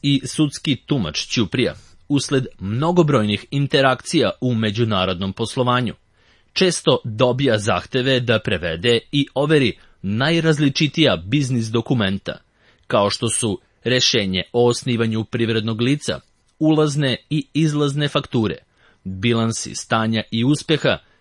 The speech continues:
izvod iz Agencije za privredne registre, A P R-a, kao i razni naučni patenti, poreski identifikacioni broj,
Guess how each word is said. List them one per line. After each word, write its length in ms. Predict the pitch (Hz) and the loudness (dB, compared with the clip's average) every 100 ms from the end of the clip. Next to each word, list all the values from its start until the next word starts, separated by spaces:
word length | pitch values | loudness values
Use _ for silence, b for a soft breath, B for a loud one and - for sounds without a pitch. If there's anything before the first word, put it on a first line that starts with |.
| b - | b -8
izvod 420 | 110 104 110 104 - | -4 -2 -2 -4 -2
iz 200 | 135 127 | -2 0
Agencije 600 | 120 117 110 113 - 123 | 0 0 -2 -2 -2 -2
za 180 | 101 95 | 0 -4
privredne 540 | - 110 107 101 95 98 | -2 -2 -2 -2 -2 -2
registre, 580 | 139 147 135 - - - _ - | 0 -2 -4 -6 -12 -16 _ -4
A 180 | 98 - | -4 -2
P 80 | 110 | 0
R-a, 320 | 120 143 87 _ b b b b - | 0 0 -2 _ b b b b -2
kao 260 | 175 165 | 2 4
i 120 | 139 135 | 2 2
razni 420 | 156 139 135 104 | 2 2 2 2
naučni 540 | 113 127 104 - 110 | 2 0 0 -2 -2
patenti, 640 | - 110 - 120 117 - - _ b b b - | 2 0 2 -2 -2 -8 -12 _ b b b 0
poreski 580 | 113 98 - - 104 - | 2 2 -4 -6 -6 -2
identifikacioni 1160 | 123 120 117 - - 123 127 117 - 117 90 82 | -2 0 -2 -2 -4 0 0 0 -2 -2 -2 -2
broj, 360 | 107 151 76 | 2 2 2